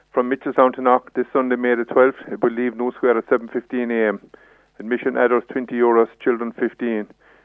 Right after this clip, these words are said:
Names to Pat McAvoy, Church Sacristan.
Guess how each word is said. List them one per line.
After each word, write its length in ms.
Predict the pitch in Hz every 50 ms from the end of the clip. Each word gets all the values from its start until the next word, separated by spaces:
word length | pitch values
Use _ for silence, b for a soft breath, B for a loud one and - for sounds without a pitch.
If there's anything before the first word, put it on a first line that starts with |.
| b b -
Names 200 | 123 120 123 117 -
to 80 | - 117
Pat 240 | - - 117 - -
McAvoy, 500 | 120 117 113 - 110 107 113 110 - -
Church 180 | - 113 - -
Sacristan. 960 | _ 127 113 104 - 104 - _ 131 - - - - - - - - - -